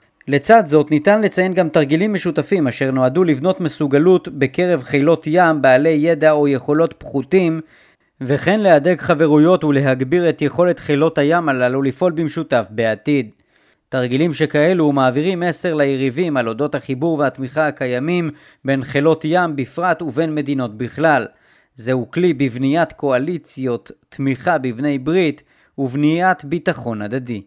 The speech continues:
מאז הקמתו נוהג חיל הים הישראלי לעשות שימוש רב בקטגוריית שיתופי הפעולה בתחום הדיפלומטיה הימית, ומדי שנה ניכרת עלייה בהיקף שיתופי הפעולה הבינלאומיים.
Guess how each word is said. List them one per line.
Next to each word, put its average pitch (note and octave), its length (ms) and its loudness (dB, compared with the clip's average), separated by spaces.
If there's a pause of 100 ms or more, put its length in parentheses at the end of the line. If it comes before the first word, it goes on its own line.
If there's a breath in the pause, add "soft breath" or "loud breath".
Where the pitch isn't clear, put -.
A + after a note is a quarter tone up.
(580)
מאז D3 300 4
הקמתו F#3 540 2
נוהג E3+ 300 2
חיל F3+ 240 0
הים E3 280 4
הישראלי C#3+ 500 -2
לעשות D#3+ 380 0
שימוש D#3 440 -4
רב D#3+ 260 4
בקטגוריית C#3+ 840 0
שיתופי C3+ 360 -4
הפעולה D3 560 0
בתחום C#3 400 -4
הדיפלומטיה C#3+ 680 -2
הימית, D3 480 -2 (280 soft breath)
ומדי C3 380 0
שנה D#3 320 -2
ניכרת D#3+ 440 -2
עלייה D#3 340 0
בהיקף C3+ 520 -4
שיתופי D3 380 -6
הפעולה D3 540 -2
הבינלאומיים. A#2+ 800 -4